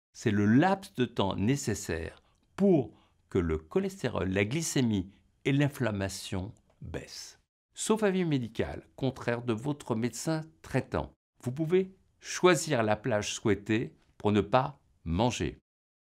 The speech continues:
Le plus simple est souvent de se priver de petit déjeuner ou de dîner en fonction de vos habitudes. En jeûnant le matin, vous assurerez une meilleure performance cérébrale.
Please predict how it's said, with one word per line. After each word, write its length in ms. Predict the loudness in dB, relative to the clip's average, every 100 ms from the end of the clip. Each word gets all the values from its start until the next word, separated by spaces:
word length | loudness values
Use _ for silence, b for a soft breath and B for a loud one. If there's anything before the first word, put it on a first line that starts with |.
| 2
Le 180 | 4 4
plus 140 | 2
simple 300 | 2 2 2
est 40 |
souvent 280 | -2 -2 -4
de 120 | -2
se 140 | 0 -2
priver 340 | 0 0 2
de 120 | 2
petit 400 | 0 -2 -6 -4
déjeuner 600 | -2 0 0 0 0 -2
ou 160 | -2 -2
de 140 | 0
dîner 560 | -2 -2 -2 0 0 -4 _ _ _ _
en 140 | 0
fonction 420 | 2 2 2 2 2
de 60 |
vos 160 | 2 0
habitudes. 580 | -2 -4 -6 -4 -6 -10 _ _ -2
En 220 | 2 2
jeûnant 400 | 2 4 6 6
le 80 | 6
matin, 560 | 4 0 0 -2 -4 -10 _ _ _ _
vous 300 | 2 4 6
assurerez 760 | 4 4 0 -2 0 0 0 -6
une 200 | -4 -2
meilleure 480 | 0 0 0 2 0
performance 520 | 0 0 0 -2 -2
cérébrale. 580 | -6 -8 -8 -8 -12 -14